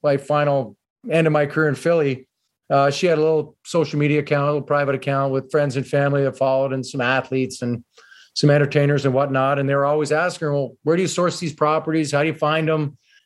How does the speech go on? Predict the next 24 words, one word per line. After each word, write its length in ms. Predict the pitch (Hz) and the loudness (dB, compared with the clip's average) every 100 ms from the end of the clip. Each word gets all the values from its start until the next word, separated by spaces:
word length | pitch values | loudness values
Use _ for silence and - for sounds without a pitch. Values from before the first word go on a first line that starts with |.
| _ - | _ 0
And 120 | 143 | 2
so 180 | 165 156 | 2 0
she 180 | 170 | 0
started 460 | 147 185 180 180 139 | 0 2 2 0 -2
just 220 | 175 175 | -4 0
helping 320 | 160 160 160 | 0 0 0
people 320 | 151 170 165 151 | -2 0 0 0
out, 280 | 170 196 196 | 0 -4 -8
you 80 | 151 | -4
know, 240 | 151 170 | -2 0
as 100 | 151 | -2
a 60 | 139 | -2
friend, 400 | 156 160 190 165 | -2 0 -2 -4
just 260 | 151 - | -8 -8
here 240 | 156 175 143 | -4 -2 -2
setting 300 | - 170 160 | 0 0 0
up 160 | 160 | -2
trips. 420 | - 170 170 170 156 | 0 0 0 -2 -2
And, 240 | 131 110 - _ - _ - | 0 -2 -12 _ -20 _ 0
you 100 | 147 | 2
know, 100 | 160 | 2
twenty, 380 | 156 170 175 165 | 2 0 2 2
thirty 260 | 170 170 | 2 0
trips 320 | 160 175 - | 0 -2 -2